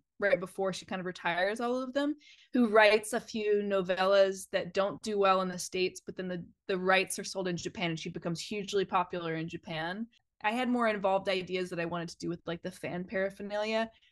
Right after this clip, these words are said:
'cause I feel like the Japanese do fan paraphernalia, like,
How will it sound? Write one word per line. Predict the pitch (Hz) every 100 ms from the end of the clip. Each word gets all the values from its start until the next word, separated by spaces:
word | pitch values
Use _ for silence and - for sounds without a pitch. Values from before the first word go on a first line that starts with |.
| _
'cause | 196
I | 180
feel | 196
like | 190 180 - _ _
the | -
Japanese | 175 180 180 170 170 175
do | 170
fan | 180 175
paraphernalia, | 170 165 165 170 156 160 90
like, | - 165